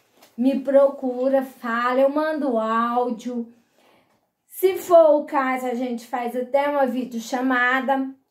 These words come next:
Lembrando que sexta-feira, às treze horas, será a nossa aula pra tirar dúvidas, certo? Então, olha aqui, o que que eu falei pra vocês que eu ia deixar para o final?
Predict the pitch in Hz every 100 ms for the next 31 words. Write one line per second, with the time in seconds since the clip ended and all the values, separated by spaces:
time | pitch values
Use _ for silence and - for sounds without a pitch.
0 | _ 262 285 302 302 247 262 262 285 285
1 | 311 285 277 247 277 262 - 226 220 226
2 | 254 294 294 - 226 254 262 - _ 277
3 | 254 277 311 349 339 311 262 233 233 254
4 | 262 269 240 233 240 262 269 247 254 302
5 | 262 226 214 214 254 285 - _ _ _
6 | _ _ _ _ _ _ _ - 233 233
7 | 233 220 220 277 403 294 - 190 180 -
8 | 285 339 359 370 - _ _ - _ -
9 | 302 339 339 233 180 311 302 349 330 294
10 | - 277 269 277 - 233 233 262 233 220
11 | 226 233 226 - 269 277 294 285 285 -
12 | 277 202